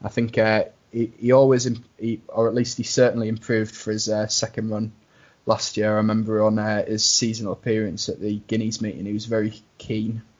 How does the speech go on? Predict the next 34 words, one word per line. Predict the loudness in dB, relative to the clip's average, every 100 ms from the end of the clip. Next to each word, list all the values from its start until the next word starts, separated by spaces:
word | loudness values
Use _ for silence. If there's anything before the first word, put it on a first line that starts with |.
| _ _ _ -12
and | -8 -4
very | -2 -4
free | -6 -6 -4 -2
going. | 0 0 0 -4 -14
And | -6 -4 -2
then, | -2
uh, | -4 -6 -6
yeah, | -6 -6
he |
came | -4 -2 -2
out | -2
and | -4
won | -4
the |
Zetland | -4 -6 -6 -8
Gold | -4 -6 -2
Cup. | -2 -2 _ _ _ _ _
And | -4 -2 -2 -4 -4 0
any | 2 0
of | -2
William | -2 -2 -2
Haggas's | -4 -4 -4 -6 -4 -6 -8 -10
runners | -8 -6 -4 -6 -8
are | -6 -4
worth | -2 -2 -4
a | -6
second | -4 -4 -6 -8 -10
look | -8 -8
when | -6
he |
sends | -4 -4 -4
them | -6 -8
to | -4
York. | 4 4 4 -2